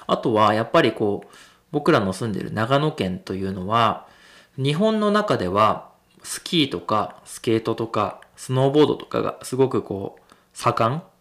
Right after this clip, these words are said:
盛んっていうのはすごくこう盛り上がってるってことですね。あとはまあ、あの、一生懸命みんな応援してくれたりするっていうこともそうかなと思いますけど、うん。まあ、それで、あの、一つは選手がすごく多いっていうことですね。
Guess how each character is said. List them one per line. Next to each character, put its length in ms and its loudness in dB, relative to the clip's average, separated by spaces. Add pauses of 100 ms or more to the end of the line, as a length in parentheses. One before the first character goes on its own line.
(200)
盛 300 0
ん 20 -2
っ 20 -10
て 100 -2
い 20 0
う 20 -2
の 80 -6
は 120 -14 (100)
す 140 -14
ご 100 -2
く 100 -18
こ 80 -10
う 20 -6
盛 220 4
り 60 8
上 80 6
が 80 2
っ 100 -8
て 80 -4
る 60 -6
っ 40 -20
て 80 -18
こ 120 -12
と 60 -12
で 60 -10
す 80 -12
ね。 220 -6 (560)
あ 100 2
と 120 2
は 80 2
ま 300 -6 (220)
あ、 80 -4
あ 60 -2
の、 640 -8 (100)
一 120 -2
生 100 -2
懸 140 -2
命 100 -2
み 140 -4
ん 20 -4
な 260 -8
応 200 2
援 100 0
し 60 -8
て 100 -4
く 120 -2
れ 80 2
た 100 -6
り 80 -8
す 120 -8
る 60 -8
っ 20 -14
て 180 -8
い 100 -2
う 60 -6
こ 120 -10
と 80 0
も 220 -4
そ 160 -6
う 20 -8
か 100 -12
な 140 -8
と 120 -10
思 140 -10
い 60 -8
ま 160 -10
す 80 -18
け 120 -16
ど、 300 -2 (300)
う 40 -12
ん。 280 -10 (240)
ま 80 -2
あ、 20 0
そ 140 0
れ 140 2
で、 360 4 (300)
あ 140 0
の、 300 -2
一 200 2
つ 140 2
は 400 4 (160)
選 260 0
手 160 -4
が 280 -4 (180)
す 120 -8
ご 100 0
く 100 -4
多 180 4
い 140 -2
っ 480 -20
て 60 -4
い 40 -6
う 20 -12
こ 100 -8
と 80 -8
で 60 -8
す 100 -12
ね。 180 -6